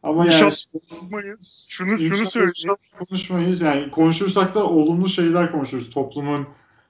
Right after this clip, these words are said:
Speaker 1: gösterdiği değişiklikler konusunda bir şeyler konuşuruz inşallah. Yani konuşabileceğimiz çünkü başka şeyler de var işte.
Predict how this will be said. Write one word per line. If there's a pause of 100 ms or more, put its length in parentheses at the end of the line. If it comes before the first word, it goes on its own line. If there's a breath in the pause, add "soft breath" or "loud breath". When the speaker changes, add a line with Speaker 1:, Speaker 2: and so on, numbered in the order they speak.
Speaker 1:
gösterdiği
değişiklikler (100)
konusunda (120)
bir
şeyler
konuşuruz
inşallah. (560 soft breath)
Yani
konuşabileceğimiz
çünkü
başka
şeyler
de
var
işte.